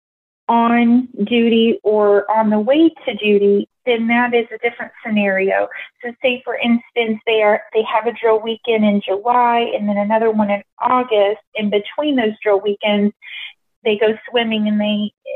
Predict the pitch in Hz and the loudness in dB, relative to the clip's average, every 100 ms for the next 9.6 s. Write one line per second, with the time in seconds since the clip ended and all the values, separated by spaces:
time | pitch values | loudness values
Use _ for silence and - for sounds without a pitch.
0 | - 220 254 - 196 - 214 196 190 196 | -6 -4 -4 -2 -2 0 -2 0 0 2
1 | 196 196 196 202 349 - 220 208 214 202 | 0 2 2 2 -2 -6 -4 -2 -2 -4
2 | 220 - 208 208 - 220 - - - - | -4 -2 -2 -2 -4 -4 -4 -6 -10 -2
3 | 233 220 240 269 240 220 214 214 208 - | 0 2 0 0 -2 -2 0 0 -2 -6
4 | - _ _ _ - 220 214 220 214 202 | -12 _ _ _ -6 -4 -4 -8 -4 -4
5 | - 202 214 214 196 - 220 196 - 202 | -2 -4 -4 -2 -2 -4 -6 -4 -4 -2
6 | 196 - 208 196 185 196 214 226 233 247 | -2 -2 0 0 0 -2 -2 -2 0 -2
7 | 226 233 254 330 - - 277 277 294 269 | 0 -2 0 -4 -4 0 2 2 -2 -2
8 | 247 240 247 - 240 262 269 277 269 240 | 0 2 2 0 0 2 2 0 0 0
9 | 240 240 247 - 226 | 2 2 2 0 -2